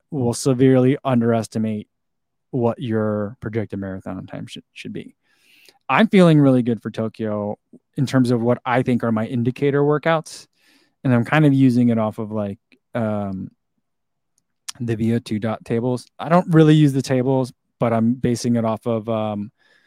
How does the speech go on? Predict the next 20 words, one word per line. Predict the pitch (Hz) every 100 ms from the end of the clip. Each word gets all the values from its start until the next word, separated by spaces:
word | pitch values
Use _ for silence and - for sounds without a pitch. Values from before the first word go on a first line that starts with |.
| _ _ _ -
the |
Jack | 117 131 120
Daniels, | 131 123 120 117 113 - - _ _ _ _ _ _ _ 127
um, | 110 107 101 98 -
running | 117 113 113
formula, | 131 120 120
which | 110 120
is | 135 101
V | 110 113
dot. | 101 98 -
But | 139 120 _ _ _ _ _ _ _
his | - 160 143
interpretations | 131 131 127 131 120 127 117
of | 113
what | 117 - -
threshold | 123 123 147 131 127
should | 147 131
be | 131 131
versus | 123 117 110 117 110
what | 113 107